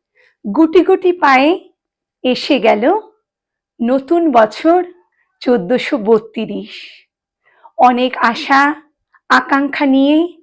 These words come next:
আমাদের জীবনে প্রবেশ করল নতুন বছর। সবাইকে জানাই নতুন বছরের প্রীতি, শুভেচ্ছা ও অভিনন্দন। নতুন বছরে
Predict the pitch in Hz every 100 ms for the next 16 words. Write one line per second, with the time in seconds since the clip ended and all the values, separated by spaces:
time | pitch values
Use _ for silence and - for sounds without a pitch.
0 | _ _ _ _ - 240 247 247 196 214
1 | 202 226 247 370 - _ _ _ _ -
2 | 233 214 214 - 240 220 254 269 285 _
3 | _ _ _ _ _ 247 233 233 240 208
4 | 202 196 - 220 208 - _ _ _ _
5 | _ _ _ _ - 330 311 359 359 370
6 | 330 320 339 349 359 359 _ _ _ -
7 | 269 277 311 294 254 226 - 262 311 392
8 | - _ _ _ - 214 - 285 285 311
9 | - - - 220 220 247 - 311 381 -
10 | _ _ _ 233 320 302 170 180 202 202
11 | 196 196 190 196 - _ _ _ _ _
12 | _ _ _ _ _ 285 320 392 381 330
13 | 311 311 349 359